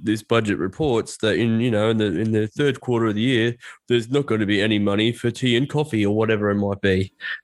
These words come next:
Um, but if you can engage, and then engage them as well. So, like,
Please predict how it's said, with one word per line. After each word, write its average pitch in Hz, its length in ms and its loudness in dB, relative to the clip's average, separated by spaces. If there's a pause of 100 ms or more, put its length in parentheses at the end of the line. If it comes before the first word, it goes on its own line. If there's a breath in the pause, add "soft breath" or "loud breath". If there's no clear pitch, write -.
Um, 101 580 -2 (800 loud breath)
but 110 100 0
if 113 140 -2
you 127 80 2
can 120 200 0
engage, 113 360 0
and 123 120 -2
then 139 120 2
engage 127 360 -2
them 147 140 0
as 107 140 -2
well. 107 320 0
So, 110 200 -2
like, 107 300 0